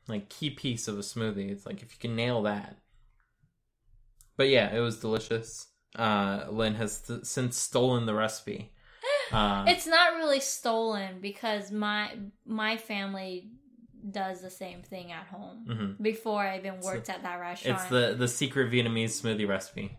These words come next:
Speaker 1: put lots of condensed milk in it. No, I'm just
Speaker 2: Y-,
Speaker 1: kidding.
Speaker 2: no, it
Speaker 1: <laughs>
Speaker 2: is.
Speaker 1: Basically.
Speaker 2: It's condensed milk that's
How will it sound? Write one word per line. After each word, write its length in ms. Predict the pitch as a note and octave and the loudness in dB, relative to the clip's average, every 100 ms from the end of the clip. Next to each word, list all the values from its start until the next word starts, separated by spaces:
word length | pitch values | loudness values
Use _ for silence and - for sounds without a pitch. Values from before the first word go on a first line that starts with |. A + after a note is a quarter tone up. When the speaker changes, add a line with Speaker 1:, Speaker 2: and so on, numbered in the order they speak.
| - _ _ _ _ | -18 _ _ _ _
Speaker 1:
put 200 | - A2+ | -10 -4
lots 240 | A#2+ A2+ A#2+ | -2 -2 -4
of 60 | |
condensed 360 | A#2+ G#2+ G#2 - | 0 0 0 0
milk 240 | G#2 G2 | -4 -4
in 60 | - | -8
it. 100 | - | -4
No, 100 | B2 | 0
I'm 100 | A2+ | 0
just 100 | G#2+ | -2
Speaker 2:
Y-, 200 | - C4+ C4+ | -8 4 8
Speaker 1:
kidding. 260 | - C4+ | 8 6
Speaker 2:
no, 180 | D#4 D#4 | 6 6
it 120 | C#4+ | 8
Speaker 1:
<laughs> 280 | E4 F4+ A#3 | 8 6 4
Speaker 2:
is. 60 | - | 0
Speaker 1:
Basically. 500 | - - A#3 - C4 | -4 -4 -6 2 4
Speaker 2:
It's 200 | C#4 B3+ | 4 2
condensed 580 | C#4+ C#4 C4+ C4+ C4+ C#4 | 0 6 8 6 4 0
milk 400 | D4 D4+ D4 - | 2 4 2 -2
that's 360 | A3 A3 - | -2 -4 -10